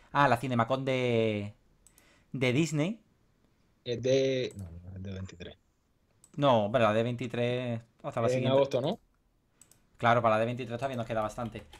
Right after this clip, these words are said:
Speaker 1: Pero la Cinemacon de Disney es en, a ver, creo que toca ahora en breve. El, el treinta de marzo, el dos de abril, ¿vale? Y ahí va a tener un,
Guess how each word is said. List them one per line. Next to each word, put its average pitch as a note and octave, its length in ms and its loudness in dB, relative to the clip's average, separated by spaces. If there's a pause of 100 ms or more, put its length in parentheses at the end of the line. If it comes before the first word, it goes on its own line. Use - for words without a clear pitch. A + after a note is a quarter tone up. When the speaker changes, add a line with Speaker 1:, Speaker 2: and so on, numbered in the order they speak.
(140)
Speaker 1:
Pero C3+ 220 -2
la A#2+ 220 4
Cinemacon B2 500 -4
de D#3 80 -2
Disney E3 400 -2
es D#3 160 -6
en, B2 500 -4
a A2+ 120 -14
ver, A#2 160 -10
creo A2+ 180 -8
que A2+ 60 -8
toca A2+ 240 -4
ahora A#2 160 2
en A2 100 -2
breve. B2 380 -6 (880)
El, B2 240 -4
el C3+ 160 0
treinta D#3+ 300 2
de D#3+ 80 6
marzo, F3 240 2
el D3 80 -6
dos C#3 160 0
de C3+ 60 0
abril, G#2 260 -4 (340)
¿vale? A#2+ 300 -2
Y C3+ 80 -2
ahí B2 100 -2
va D3+ 60 0
a D3+ 40 -2
tener C#3+ 280 -4
un, C3+ 600 -10